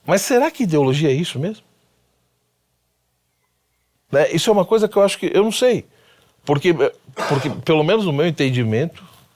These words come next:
né, quando eu, de fato eu penso a questão da ideologia, a ideologia é justamente aquilo que nega a realidade, né?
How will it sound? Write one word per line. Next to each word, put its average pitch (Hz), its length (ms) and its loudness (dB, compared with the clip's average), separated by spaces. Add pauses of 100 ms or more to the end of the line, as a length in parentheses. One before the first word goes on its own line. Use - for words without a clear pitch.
né, 117 160 2
quando 131 440 -4
eu, 110 120 -2
de 113 100 -4
fato 120 240 0
eu 104 60 -2
penso 147 340 -4
a 123 40 -4
questão 101 460 -6 (460)
da 117 120 2
ideologia, 120 720 0 (1000)
a 127 60 0
ideologia 165 420 2
é - 20 6
justamente 208 500 0
aquilo 220 260 -2
que 233 140 -4
nega 175 720 2 (120)
a 107 60 -2
realidade, 98 800 -2 (1200)
né? 147 280 -2